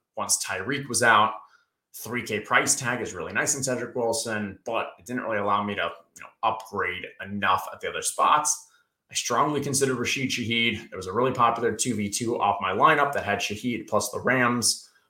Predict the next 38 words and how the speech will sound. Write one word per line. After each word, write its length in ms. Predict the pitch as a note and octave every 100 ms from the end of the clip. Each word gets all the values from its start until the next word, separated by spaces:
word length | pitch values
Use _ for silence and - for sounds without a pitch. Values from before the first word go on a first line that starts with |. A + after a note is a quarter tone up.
| _
but 280 | F#2 F2+ - -
I 60 |
didn't 120 | A#2 B2+
really 180 | B2+
buy 280 | G#2 G#2 G#2+
in 160 | G#2+ A2
that, 200 | G#2 -
into 360 | A#2 A2 G#2 - - _ _ _ _ _ _
that 120 | - -
Shaheed's 480 | - A2+ A#2+ G#2
role 240 | G#2 G#2+ A#2
was 160 | G#2
going 280 | - G#2 G#2+
to 380 | - G#2+ G2+ G2 - - _ -
substantially 920 | - - - - G#2+ A#2+ C3+ B2+ G#2
change 400 | - A2 C3 C#3
with 100 | C#3+
Olave 460 | C3+ C#3 C#3 D3
out. 360 | D3 E3 - - _ _ _ _ _ _ _ _ _ _ _ -
Like, 220 | B2+ B2
yeah, 160 | G3 G#3
I 60 | -
think 140 | G#3+
there 60 | F3+
was, 80 | C3
this 160 | A#2+
is 80 | A#2+
another 180 | A#2+ C3
situation 440 | C3 B2+ A2 G#2+
where 80 | A2+
I 20 |
think 100 | G2+
there's 140 | A2 G#2
a 60 |
wider 320 | F#2 G2 G#2+ G#2+
range 240 | G#2+ A2
of 60 | A2
outcomes. 560 | F#2+ - B2 - -